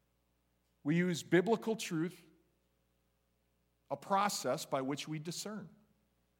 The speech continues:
what experiences are of God and what aren't, what teachings are of God and, and what aren't.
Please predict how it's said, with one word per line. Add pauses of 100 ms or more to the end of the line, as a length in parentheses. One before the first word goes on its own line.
(380)
what
experiences
are
of
God
and (500)
what
aren't, (760)
what
teachings
are
of
God
and, (1160)
and
what
aren't.